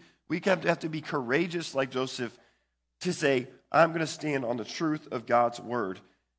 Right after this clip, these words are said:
I understand what God, that means. That means God came to be with us, despite what others may think." Number two, the third, second thing we can learn from Joseph is Joseph had a heart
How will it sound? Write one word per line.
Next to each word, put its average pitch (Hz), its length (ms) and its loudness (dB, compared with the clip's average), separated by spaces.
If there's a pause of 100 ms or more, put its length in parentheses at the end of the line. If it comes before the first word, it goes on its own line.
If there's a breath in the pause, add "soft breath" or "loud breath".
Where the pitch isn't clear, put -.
(120)
I 151 200 6
understand 147 540 -4
what 127 120 -4
God, 120 280 6
that 117 180 0
means. 113 300 -4
That 127 140 -2
means 127 340 -6
God 131 360 4
came 127 320 -4
to 127 120 -12
be 123 160 -6
with 113 160 -8
us, - 500 -2 (1500)
despite 120 480 4
what 120 120 2
others 107 320 -2
may 107 140 -4
think." 95 360 -8 (220)
Number 151 140 -2
two, 175 240 0
the 123 60 -6
third, 170 160 -2
second 165 220 -2
thing 160 140 -4
we 151 80 -4
can 131 80 -2
learn 147 160 6
from 143 160 -6
Joseph 143 440 -2
is 120 100 -4
Joseph 160 420 -4
had 131 180 2
a 113 60 0
heart 160 400 0